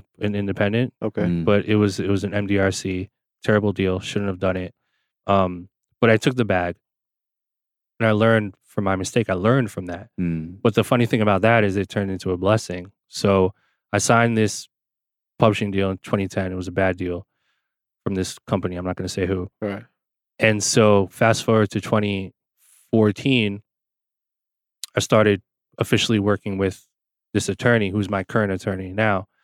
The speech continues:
Speaker 1: and my current manager, who I've known both of them for more than ten years. And so when we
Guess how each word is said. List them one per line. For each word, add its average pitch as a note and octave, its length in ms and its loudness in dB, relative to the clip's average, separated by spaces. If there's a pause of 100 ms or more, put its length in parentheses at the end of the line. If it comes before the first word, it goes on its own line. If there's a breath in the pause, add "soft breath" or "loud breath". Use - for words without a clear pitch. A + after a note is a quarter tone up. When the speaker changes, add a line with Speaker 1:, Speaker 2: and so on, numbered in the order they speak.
(580)
Speaker 1:
and G2+ 220 -2
my F#2+ 120 -2
current G2 280 -4
manager, F#2+ 500 -4 (160)
who A2+ 60 0
I've G2+ 100 2
known G2 340 -2 (180)
both G#2+ 180 2
of F#2+ 100 -8
them F#2+ 160 -2
for G2 120 -12
more G2 180 0
than F#2 120 -6
ten G2 180 -4
years. F#2+ 260 -2 (840)
And A2+ 140 2
so A2+ 140 4
when G#2+ 160 2
we A2+ 320 2